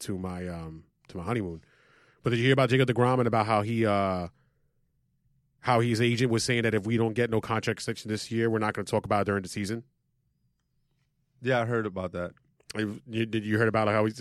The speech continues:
Speaker 1: so what was your, like, take on that?
Speaker 2: Well, you know, uh,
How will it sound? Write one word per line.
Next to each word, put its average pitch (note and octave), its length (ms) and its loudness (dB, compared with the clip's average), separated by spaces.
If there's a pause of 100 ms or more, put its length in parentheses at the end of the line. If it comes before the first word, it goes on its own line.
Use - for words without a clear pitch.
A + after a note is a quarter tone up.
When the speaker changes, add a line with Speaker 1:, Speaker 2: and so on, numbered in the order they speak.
(380)
Speaker 1:
so B2 120 0
what C3+ 100 4
was C#3+ 100 4
your, D3 80 4
like, B2+ 140 2
take C3 220 0
on F2 80 -8
that? D2+ 120 -12 (2250)
Speaker 2:
Well, F#3 440 -2
you D#3 120 -2
know, D#3+ 260 2
uh, B2 480 2